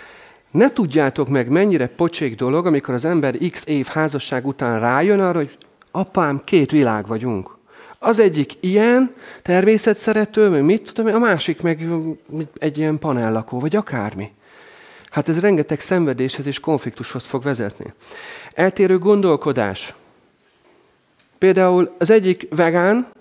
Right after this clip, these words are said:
a másik meg húsevő. Érted? És csak egy ilyen pitiáner dolog meg tudja éveken keresztül keseríteni az együttélést. És akkor durvulunk.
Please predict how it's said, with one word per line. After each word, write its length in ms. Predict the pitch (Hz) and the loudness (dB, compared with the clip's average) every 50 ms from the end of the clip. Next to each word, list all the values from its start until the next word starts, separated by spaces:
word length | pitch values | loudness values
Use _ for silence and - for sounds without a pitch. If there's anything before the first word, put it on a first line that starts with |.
| _ _ _ _ _ | _ _ _ _ _
a 80 | - | 0
másik 420 | 170 185 180 170 160 - 180 165 - | 2 2 2 2 2 0 -2 0 2
meg 280 | 180 170 170 156 - - _ _ | 2 0 0 0 -4 -12 _ _
húsevő. 600 | - 175 208 196 - - 156 127 117 110 101 98 92 - - _ _ _ _ _ | -4 -2 0 0 0 -2 -2 -2 0 -2 -2 -4 -6 -10 -18 _ _ _ _ _
Érted? 320 | - 147 170 - 240 208 | -4 -4 0 0 2 2
És 240 | 190 170 - - - - | 2 2 0 -4 -12 -10
csak 200 | - - 262 254 | -2 -2 0 2
egy 160 | - 165 143 147 | 2 0 2 2
ilyen 160 | 165 156 151 | 2 2 2
pitiáner 540 | - 214 196 - 185 156 139 135 127 123 117 | 0 -2 -2 0 0 0 0 0 0 -2 -2
dolog 360 | 120 147 165 196 208 202 - | 0 0 2 2 0 0 -2
meg 360 | 147 123 135 160 175 170 - - _ _ | -6 -4 -2 -2 -2 -4 -6 -16 _ _
tudja 480 | - - 139 143 127 127 143 135 123 120 - | -12 -10 -10 -10 -6 -6 -6 -6 -6 -8 -12
éveken 520 | - 131 131 143 139 127 - - 120 104 | -8 -4 -4 -2 -2 -4 -6 -8 -12 -12
keresztül 500 | 101 - 127 127 135 123 - - 117 107 - | -10 -10 -8 -8 -8 -8 -8 -10 -10 -10 -10
keseríteni 600 | - - 160 - - 139 131 127 123 - 123 117 | -10 -12 -12 -8 -8 -8 -8 -8 -10 -10 -8 -8
az 120 | 113 113 135 | -6 -6 -6
együttélést. 640 | 143 123 113 107 - - 110 104 101 - - - - - - - - - - - - - - - - - - - _ _ _ _ _ _ _ _ _ _ _ - - - - - - - | -8 -8 -8 -12 -10 -10 -8 -8 -8 -10 -12 -16 -20 -20 -20 -20 -20 -20 -18 -18 -18 -18 -18 -18 -18 -18 -20 -20 _ _ _ _ _ _ _ _ _ _ _ -18 -18 -16 -16 -16 -12 -12
És 120 | - 143 | -10 -10
akkor 160 | 170 156 160 151 | -6 -6 -4 -2
durvulunk. 560 | 170 165 139 123 131 143 175 220 247 - | 0 0 0 0 0 2 2 2 2 0